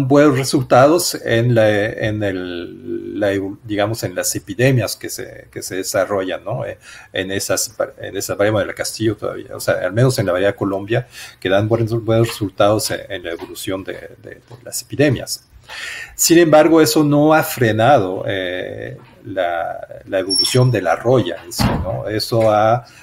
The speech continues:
eh, la roya poco a poco, digamos, ahí ha, ha estado adquiriendo, eh, todos los genes de virulencia,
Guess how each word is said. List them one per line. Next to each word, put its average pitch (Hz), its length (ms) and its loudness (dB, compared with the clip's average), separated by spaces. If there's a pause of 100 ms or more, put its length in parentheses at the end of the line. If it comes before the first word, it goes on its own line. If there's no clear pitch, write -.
(220)
eh, 95 640 -4 (920)
la 104 140 0
roya 135 360 4
poco 135 180 0
a 127 80 4
poco, 127 320 2
digamos, 107 440 0
ahí 110 420 0
ha, 113 60 2
ha 113 280 0
estado 117 320 4
adquiriendo, 117 920 2
eh, 87 140 -4
todos 107 220 -4
los 113 160 -2
genes 104 360 -4
de 90 220 -6
virulencia, 92 960 -6